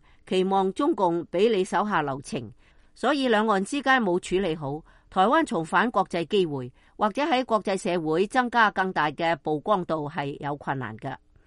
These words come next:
陳學聖委員仲話，中國大陸不斷嘅打壓，亦都會激起台灣民眾嘅仇視，雙方嘅關係只會持續惡化。佢認為兩岸關係就好似搖搖板，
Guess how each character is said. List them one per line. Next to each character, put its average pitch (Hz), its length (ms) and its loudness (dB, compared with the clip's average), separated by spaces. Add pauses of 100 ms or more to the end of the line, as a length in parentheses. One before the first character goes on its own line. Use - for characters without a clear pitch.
(400)
陳 160 160 -4
學 180 80 0
聖 190 260 0
委 180 160 2
員 170 180 0
仲 147 200 -4
話， 135 240 -4 (340)
中 320 180 0
國 247 140 2
大 196 200 4
陸 185 120 2
不 190 160 -2
斷 160 220 -2
嘅 165 100 -2
打 147 220 -4
壓， 170 220 -2 (320)
亦 196 120 0
都 285 160 -2
會 226 140 6
激 262 140 -4
起 208 200 -2
台 190 140 -4
灣 202 240 4
民 147 220 -2
眾 160 200 -4
嘅 170 100 -4
仇 131 300 -6
視， 127 340 -12 (360)
雙 320 240 0
方 311 180 0
嘅 247 120 -2
關 269 260 2
係 180 240 0
只 233 180 -4
會 202 160 2
持 143 240 -8
續 151 180 -6
惡 139 140 -2
化。 123 320 -4 (400)
佢 - 80 -4
認 190 200 0
為 120 220 -8 (260)
兩 220 200 2
岸 208 140 2
關 269 200 4
係 185 240 0
就 185 200 0
好 185 180 2
似 185 260 0
搖 147 200 -4
搖 135 160 -6
板， 151 300 -6